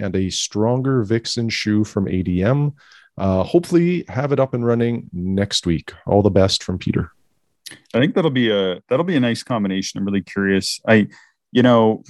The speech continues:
Speaker 2: <laughs> I, I really went and looked at, at these. I was like, "Well, I wonder how much they're in Canada." And it's a good deal because I think the typical price is, like, seven ninety-nine or eight hundred dollars, give or take. Or, and I
Speaker 1: Oh.
Speaker 2: think it, for a C five.
Speaker 1: Oh, okay. Yeah.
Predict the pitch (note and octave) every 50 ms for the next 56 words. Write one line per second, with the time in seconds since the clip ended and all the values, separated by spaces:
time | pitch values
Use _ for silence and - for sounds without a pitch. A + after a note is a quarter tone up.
0 | - - - _ _ _ - A2+ A2+ C#3 C3 B2+ - - A#2+ B2 A#2+ A#2 C3+ C3+
1 | C#3+ C3 B2+ B2 A#2+ - A2+ G#2 G2+ G#2+ G#2+ - - A2 G2+ - _ - - G#2
2 | G2 - - G2 F#2+ F#2+ F2+ - F2+ F#2 F#2+ F#2 F#2+ F#2+ - G#2 A2 A2 A2 G2+
3 | G#2+ G#2 G2+ G2+ F#2+ - - G2 F#2+ F2+ F2 F2 - F#2 F#2 F#2 F#2+ F#2 F#2 F#2+
4 | A2+ A2+ G2+ - - B2+ G#2+ F#2+ G#2 G2 G2 F#2 E2 - G2 - G2+ F#2+ F#2+ F2+
5 | - - - - - - _ _ - G#2 B2 C3+ C3 C3+ - G2+ - - A2 -
6 | B2+ - A2+ G2+ - - - G2 G2+ G2+ - - - F2 E2 - - F2+ F2 F2
7 | - - - - G2+ F#2+ G#2+ G#2 G#2 G#2 G2+ G2+ G2+ G2+ F#2+ F#2 F#2 F2+ F#2+ F#2
8 | F2+ F#2 F#2+ F#2+ - G#2+ G2 F2+ E2 - F2 F2 E2+ F2 F2+ E2 - - - F2
9 | F2 E2+ - - F2+ F2+ - - _ _ _ _ _ _ - F#2+ F#2 F2+ F#2+ G2
10 | G2 G#2 A2+ G2+ G2+ E2+ - _ _ - - - - _ _ - - - A2 F#2+
11 | F2+ F2+ F2 E2+ - - - G2+ F#2+ - - F2+ F2+ F2+ E2+ - - - _ _
12 | _ _ _ _ - D3 C#3 B2+ A#2+ B2+ B2+ - C3 C#3 - - G2